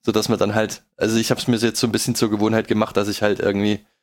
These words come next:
auch dann die Festplatten in die Schächte einführe und vielleicht schon mal die Kabel anstecke oder auch nicht. So, aber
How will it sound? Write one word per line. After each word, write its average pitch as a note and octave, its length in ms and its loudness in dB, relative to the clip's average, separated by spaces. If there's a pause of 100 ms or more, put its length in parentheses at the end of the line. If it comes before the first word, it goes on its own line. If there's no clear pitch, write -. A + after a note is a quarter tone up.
(580)
auch G#2 160 0
dann A2+ 160 0
die A2 80 -4
Festplatten B2 440 0
in A2+ 100 0
die A2 100 0
Schächte - 320 0
einführe B2+ 380 2
und G#2+ 120 -2
vielleicht B2 280 0
schon A#2+ 100 2
mal A2 80 2
die G#2 80 -2
Kabel B2+ 300 0
anstecke B2 360 0
oder A2+ 180 2
auch G2 160 0
nicht. D#3 360 0 (720)
So, C3+ 420 2
aber G#2+ 380 0